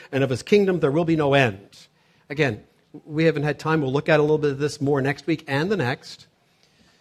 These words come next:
But the prophecies and the promises, one after the other, being fulfilled, these chosen points in time,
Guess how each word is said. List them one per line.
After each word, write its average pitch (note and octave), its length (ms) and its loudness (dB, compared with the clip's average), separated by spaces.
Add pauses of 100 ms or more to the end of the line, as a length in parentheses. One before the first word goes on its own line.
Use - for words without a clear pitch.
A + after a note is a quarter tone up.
(640)
But - 160 -14
the C#3+ 80 -16
prophecies C3 800 -6
and B2 100 -6
the A#2+ 60 -8
promises, D3 800 -4
one D3 220 -2
after C#3+ 240 -4
the C3 240 2
other, D3+ 320 4
being B2+ 280 -2
fulfilled, C#3 680 2
these C3 240 -4
chosen D#3 640 -2
points F3+ 400 -2
in B2+ 100 -4
time, D#3 340 0